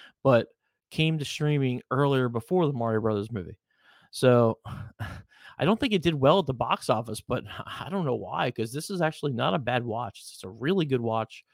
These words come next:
Uh, it was a lot of fun to watch, and I highly recommend it. So it gets a thumbs up from the Penguins. So definitely,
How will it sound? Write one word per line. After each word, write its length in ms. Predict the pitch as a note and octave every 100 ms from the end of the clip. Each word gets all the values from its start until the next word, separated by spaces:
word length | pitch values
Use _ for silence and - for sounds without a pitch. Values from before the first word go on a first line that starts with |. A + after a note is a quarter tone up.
| _ _ _ _
Uh, 160 | A2+ G2
it 20 |
was 100 | G2
a 60 | A2
lot 200 | A#2+ D#3
of 100 | C3
fun 200 | B2 A#2+
to 80 |
watch, 400 | A2+ A2 G#2+ - - _ _ _
and 380 | - A#2+ A2+ A2 -
I 100 | G#2+
highly 420 | G#2+ - C3+ C3+
recommend 460 | A#2+ A#2 A#2 A2 G#2
it. 140 | G#2
So 460 | - A2+ A2 G#2+ G#2+ _ -
it 100 | A2+
gets 160 | C#3
a 60 | B2+
thumbs 280 | - C3 C3
up 160 | B2
from 100 | -
the 60 | B2
Penguins. 460 | C3 B2+ A#2 A2
So 60 | -
definitely, 500 | A#2 C3 C#3 B2 B2